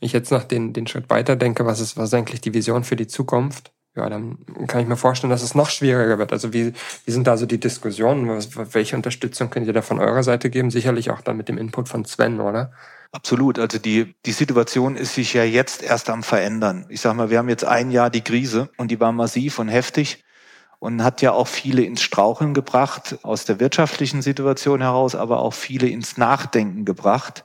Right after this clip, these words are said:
Speaker 2: Und diese Diskussion, da sind wir jetzt ganz am Anfang. Also viele unserer Kunden kommen auf uns zu und sagen, wir wissen überhaupt nicht, wie die Zukunft aussehen kann.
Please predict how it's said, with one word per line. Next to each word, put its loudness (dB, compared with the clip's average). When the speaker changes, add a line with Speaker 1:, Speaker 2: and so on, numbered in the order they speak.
Speaker 2:
Und 0
diese 0
Diskussion, 0
da 4
sind -4
wir 4
jetzt 0
ganz 2
am 2
Anfang. 0
Also -6
viele -2
unserer 0
Kunden -2
kommen 0
auf 0
uns -6
zu -4
und -2
sagen, 0
wir 2
wissen -2
überhaupt 4
nicht, -6
wie -2
die -4
Zukunft -6
aussehen 0
kann. -10